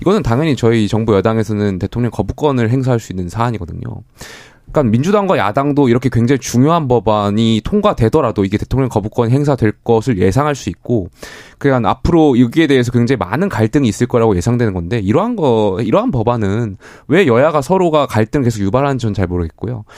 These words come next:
그러니까 오랜 시간이 걸리더라도 굉장히 대화와 합의를 통해서 서로가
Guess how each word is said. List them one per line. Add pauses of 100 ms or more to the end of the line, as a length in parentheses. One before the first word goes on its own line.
(100)
그러니까
오랜
시간이
걸리더라도
굉장히
대화와
합의를
통해서
서로가